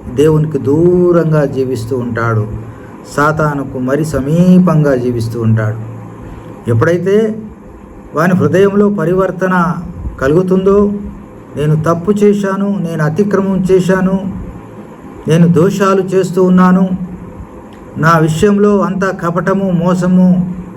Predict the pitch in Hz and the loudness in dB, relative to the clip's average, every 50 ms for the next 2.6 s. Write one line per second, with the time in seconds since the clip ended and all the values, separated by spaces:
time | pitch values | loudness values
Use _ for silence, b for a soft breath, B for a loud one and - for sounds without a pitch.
0 | - - - - 120 113 113 135 160 185 190 - - 190 190 190 196 185 180 - | -16 -16 -12 -8 -6 0 2 2 4 2 2 0 -2 -4 -4 -4 -4 -4 -4 -6
1 | - - - - - - - 135 151 160 156 180 185 185 185 185 185 185 185 175 | -6 -8 -12 -16 -18 -6 -2 0 0 0 0 -2 0 2 2 2 2 2 0 0
2 | 175 175 180 190 190 175 202 190 160 - - | 0 2 2 2 2 4 4 4 2 2 -2